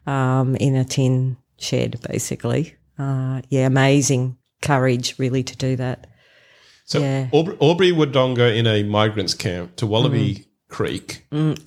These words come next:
Speaker 1: uh, they might have been a move in between. I think they might have relocated to Sunshine or somewhere like that in between and then on to Wallaby Creek. But they had purchased – the block that they ended up building a house on,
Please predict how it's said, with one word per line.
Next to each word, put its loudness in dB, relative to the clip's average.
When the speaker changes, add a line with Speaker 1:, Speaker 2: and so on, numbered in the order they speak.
Speaker 1:
uh, 0
they 6
might 4
have 0
been 4
a 4
move 4
in 2
between. 0
I -4
think 0
they 2
might 4
have 0
relocated 2
to -6
Sunshine 0
or -4
somewhere 0
like -2
that 0
in 4
between 0
and 2
then 2
on -4
to -12
Wallaby -2
Creek. -2
But -4
they 2
had 0
purchased – 0
the 0
block 0
that 0
they 2
ended 2
up -2
building 2
a 0
house 0
on, -2